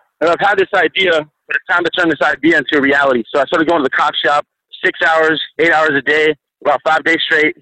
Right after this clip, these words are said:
started a website, created an email list, created a list of people, a mission, a purpose, and I sent out probably about twenty-five invites. And the sad reality is that about five people hit me back up, like, "Hey, what is this?" Three of those eventually became members.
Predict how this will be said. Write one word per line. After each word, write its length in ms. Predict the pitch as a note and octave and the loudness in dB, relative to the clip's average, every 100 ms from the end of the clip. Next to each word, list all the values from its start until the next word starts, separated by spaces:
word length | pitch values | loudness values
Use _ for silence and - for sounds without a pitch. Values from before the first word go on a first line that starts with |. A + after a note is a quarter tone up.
| - | -2
started 240 | D#3+ E3 | 0 2
a 20 | |
website, 640 | D3+ D#3 - E3 D3+ D3+ - - | 2 0 0 0 2 0 -2 -4
created 260 | D#3+ D#3+ D#3+ | 0 0 2
an 100 | D#3+ | 0
email 260 | D#3+ D#3 | 2 2
list, 280 | D3+ D3+ D#3 - - | 4 2 -2 -8 -10
created 240 | D#3 D3+ D3 | -4 0 2
a 20 | |
list 140 | D#3 - | 0 -2
of 40 | C#3+ | -2
people, 380 | D#3+ D#3+ D#3+ C#3+ _ | 0 2 0 0 _
a 60 | C3+ | -4
mission, 340 | C#3+ D#3 D#3 | -2 -2 -2
a 40 | C#3 | -2
purpose, 460 | D#3+ E3 E3 D#3+ - - _ _ - | -2 -2 0 -2 -4 -12 _ _ -6
and 100 | D3+ | -4
I 60 | E3 | -2
sent 120 | F#3+ | 0
out 240 | F3+ F3+ - | 0 0 0
probably 180 | F#3+ F3 | 0 0
about 220 | E3+ - - | 0 -2 -2
twenty-five 640 | F3+ F#3 D#3+ D#3+ D#3+ D#3 C3 | 0 0 0 -2 0 0 0
invites. 460 | D3+ C3+ B2+ B2 - - _ _ _ | -2 0 -2 -2 -8 -20 _ _ _
And 100 | C#3+ | -4
the 60 | C#3+ | -2
sad 180 | F3 E3+ | 0 0
reality 440 | D#3+ D#3 D3 D3+ E3 | 0 2 2 2 2
is 140 | E3 D3 | 0 0
that 220 | D3+ D3+ - | 0 0 -2
about 240 | D#3 D#3 D#3 | -2 0 0
five 140 | F3 E3 | -2 0
people 220 | E3+ D3+ | 0 0
hit 100 | D#3+ | 0
me 80 | D#3+ | 0
back 200 | D#3+ D#3 E3+ | -2 -2 -2
up, 120 | D#3 | 0
like, 160 | D3+ D3 | 0 0
"Hey, 120 | E3+ | 0
what 140 | D#3+ D3 | 0 0
is 80 | D#3+ | 0
this?" 220 | E3 D3 - _ - | -2 -2 -12 _ -6
Three 120 | G#3+ | -2
of 60 | G3 | 2
those 160 | F#3 D3 | 2 0
eventually 360 | D3+ F3 - D#3+ | -2 -4 -2 -4
became 300 | - F3 D3 | -4 -4 -2
members. 400 | D#3+ A#2+ G#2 | -2 -2 -4